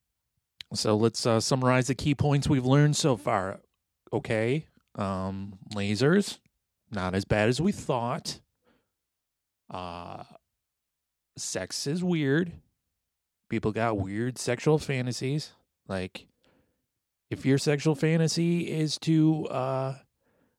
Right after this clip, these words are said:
whack off and let your leavings land on blind squirrels, then you might be a freak and a creep and, I don't know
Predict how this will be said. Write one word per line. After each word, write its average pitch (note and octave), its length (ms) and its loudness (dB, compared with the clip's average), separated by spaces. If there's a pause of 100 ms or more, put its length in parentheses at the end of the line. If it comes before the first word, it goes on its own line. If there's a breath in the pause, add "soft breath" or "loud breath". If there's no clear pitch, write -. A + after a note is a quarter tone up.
whack C#3 380 2
off C#3+ 480 4
and A#2+ 480 -2
let C#3 160 0
your C3 160 -2
leavings C3+ 640 -2
land B2+ 400 0
on A2+ 200 -2
blind B2 380 0
squirrels, C3+ 560 6
then A#2 160 2
you A#2+ 80 2
might A#2+ 260 0
be B2+ 140 0
a A#2 80 2
freak B2 320 0
and A#2 140 -2
a A2+ 40 -6
creep A2+ 360 0
and, G#2+ 420 -6
I G#2+ 260 -2
don't G#2+ 160 2
know G#2 340 2